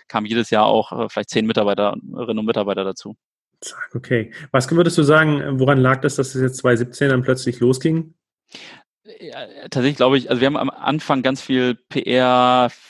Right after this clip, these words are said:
Speaker 1: Events gemacht, das machen wir auch immer noch. Und ich
Speaker 2: Mhm.
Speaker 1: glaube, das zahlt sich einfach erst deutlich später aus. Also wir haben kein Produkt, äh, wo du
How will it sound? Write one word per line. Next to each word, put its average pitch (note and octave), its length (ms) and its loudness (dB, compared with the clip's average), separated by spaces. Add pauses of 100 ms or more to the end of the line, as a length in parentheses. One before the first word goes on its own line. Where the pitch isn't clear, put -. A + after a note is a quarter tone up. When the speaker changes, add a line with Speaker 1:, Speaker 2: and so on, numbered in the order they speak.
(200)
Speaker 1:
Events B2+ 400 -2
gemacht, C3 300 -2
das - 80 -10
machen B2+ 220 0
wir - 20 2
auch A2+ 80 0
immer C3+ 220 -2
noch. A#2+ 320 -2
Und B2 220 -2
ich A#2 40 0
Speaker 2:
Mhm. C3 60 -2
Speaker 1:
glaube, A#2+ 160 2
das A#2+ 160 0
zahlt B2 220 0
sich A2+ 120 -6
einfach A2+ 180 -6
erst - 320 -4
deutlich A#2 200 0
später A#2+ 320 0
aus. B2 180 2
Also A2 100 -8
wir A#2 40 -2
haben A#2 80 -4
kein B2+ 160 -2
Produkt, - 380 -2 (420)
äh, A#2 400 2 (360)
wo B2+ 220 -6
du B2 240 2